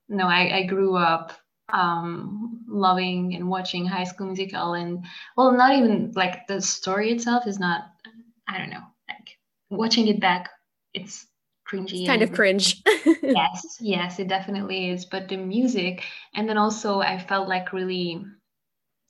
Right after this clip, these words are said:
Speaker 1: um, close to the character, uh, Gabriella.
Speaker 2: Mm-hmm.
Speaker 1: Um, mainly because she also had brown hair,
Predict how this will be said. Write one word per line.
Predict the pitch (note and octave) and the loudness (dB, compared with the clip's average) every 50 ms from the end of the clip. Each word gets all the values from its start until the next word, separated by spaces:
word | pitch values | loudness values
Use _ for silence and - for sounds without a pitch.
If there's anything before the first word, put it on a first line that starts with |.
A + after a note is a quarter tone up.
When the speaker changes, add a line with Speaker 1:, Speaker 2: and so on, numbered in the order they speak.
| - _ _ _ - | -20 _ _ _ -4
Speaker 1:
um, | G3 F#3+ F#3 F3+ F3 F3 F3+ F3+ - - - - - - | -2 0 0 0 0 -2 -4 -8 -12 -14 -16 -20 -18 -16
close | - - G#3 G#3 G3+ G3+ G3+ - - - - | -6 -2 -2 0 0 -2 -4 -6 -8 -10 -10
to | - G3 F#3+ | -8 -8 -8
the | F#3 G3 | -8 -10
character, | G3+ - - G3 F#3+ - - - - G3 F#3 F#3 F#3 F#3 F#3+ F#3+ | -14 -10 -10 -10 -10 -10 -12 -14 -12 -10 -8 -6 -6 -6 -8 -8
uh, | G3 F#3+ F#3 F#3 F#3 F#3 F#3 - - | -8 -6 -4 -4 -4 -4 -4 -6 -6
Gabriella. | G3 F#3+ F#3 F#3 F#3 G3 G#3 G3+ G3 G3 - - - - - - - - | -8 -8 -8 -8 -8 -10 -10 -10 -8 -8 -8 -8 -8 -10 -12 -16 -8 -4
Speaker 2:
Mm-hmm. | B3 B3 A3+ G#3 A3 G#3 G3+ G3 G3 F#3+ F#3+ F#3+ - _ _ _ _ - - G#3 | -2 -2 -2 -2 -6 -6 -6 -6 -8 -10 -12 -16 -18 _ _ _ _ -2 0 0
Speaker 1:
Um, | G3 F#3+ F#3 F#3 F#3 G3 | 0 0 -2 -4 -8 -8
mainly | G#3 G3+ G3+ G#3 A3+ A#3 A#3+ | -6 -2 -2 0 0 0 0
because | G3+ G#3+ G#3 F#3+ G3 G3+ G3+ - - - - _ | 0 0 -2 -4 -8 -10 -10 -10 -12 -14 -16 _
she | - - - G#3 | -14 -10 -8 -8
also | G3+ G3+ G3+ G#3+ | -8 -8 -8 -8
had | G#3 - - F#3+ F#3+ F#3+ F#3+ - - | -6 -6 -6 -4 -6 -8 -10 -12 -14
brown | - G3 F#3+ G3+ G#3 | -12 -10 -8 -8 -6
hair, | G3+ G#3+ G3+ G3 G#3 A#3 B3 | -4 -4 -4 -4 -4 -6 -8